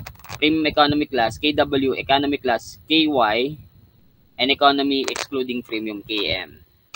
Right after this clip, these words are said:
So, business model and other business lines po. The business model of Amadeus is booking fee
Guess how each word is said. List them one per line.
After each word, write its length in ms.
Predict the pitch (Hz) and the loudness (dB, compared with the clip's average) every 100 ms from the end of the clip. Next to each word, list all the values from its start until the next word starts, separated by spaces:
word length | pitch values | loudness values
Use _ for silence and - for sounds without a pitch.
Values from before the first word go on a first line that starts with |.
| - _ _ _ _ _ - | -20 _ _ _ _ _ -6
So, 80 | 151 | -2
business 400 | 165 214 226 214 | 2 2 2 0
model 320 | 208 190 180 | 4 6 8
and 100 | 175 160 | 6 6
other 180 | 160 156 | 4 2
business 380 | 151 151 156 - | 0 -2 -4 -2
lines 300 | 143 147 - | -2 -2 2
po. 320 | 190 156 - _ _ | 4 4 2 _ _
The 200 | - 120 | -6 -2
business 380 | 277 190 220 - | 0 2 0 4
model 240 | 202 202 | 4 4
of 60 | - | 4
Amadeus 440 | 185 185 190 185 | 4 4 2 0
is 140 | - - | -6 -6
booking 400 | 170 160 180 175 | -4 0 0 0
fee 320 | 185 202 240 | -2 -2 -2